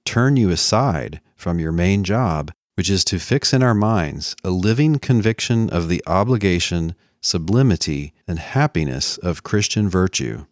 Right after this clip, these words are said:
The best way to vindicate your views is to show, in your preaching and life, their intimate connection with Christian morals, with a high and delicate sense of duty, with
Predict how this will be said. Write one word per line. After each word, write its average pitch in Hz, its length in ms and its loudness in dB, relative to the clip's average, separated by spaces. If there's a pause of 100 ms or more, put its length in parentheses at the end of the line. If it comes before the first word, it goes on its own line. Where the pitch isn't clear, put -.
(760)
The 92 80 0
best 110 280 2
way 110 100 6
to 95 120 4
vindicate 101 520 0
your 120 160 2
views 127 460 2
is 92 180 -2
to 90 140 -2
show, 82 580 -2
in 117 200 2
your 117 100 4
preaching 98 580 0
and 80 240 -2
life, 85 480 -2 (220)
their 98 140 2
intimate 117 520 2
connection 104 600 0
with 78 180 -4
Christian 101 460 0
morals, 95 640 0 (180)
with 95 160 0
a 92 80 2
high 110 380 2
and 92 260 0
delicate 113 420 0
sense - 320 -2
of 78 180 -4
duty, 85 440 0 (200)
with 95 200 0